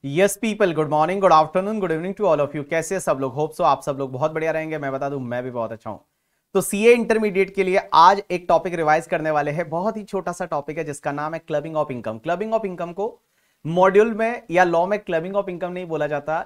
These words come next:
लॉ में बोला जाता है income of one person included in income of any other person, that is called clubbing of income।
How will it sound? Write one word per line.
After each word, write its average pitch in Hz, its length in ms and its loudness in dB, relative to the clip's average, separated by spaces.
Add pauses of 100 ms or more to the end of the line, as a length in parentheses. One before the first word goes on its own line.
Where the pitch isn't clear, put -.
लॉ 151 180 2
में 202 140 -4
बोला 175 200 -4
जाता 156 240 -4
है 180 220 -4
income 175 420 -4
of 139 200 -12
one 170 240 -4
person 180 360 -4
included 165 500 -6
in 180 180 -10
income 156 300 -6
of 147 120 -4
any 143 220 -4
other 139 160 -6
person, 143 420 -6
that 139 240 -4
is - 100 -12
called 165 160 -6
clubbing 131 380 -4
of 160 140 -4
income। 117 260 -8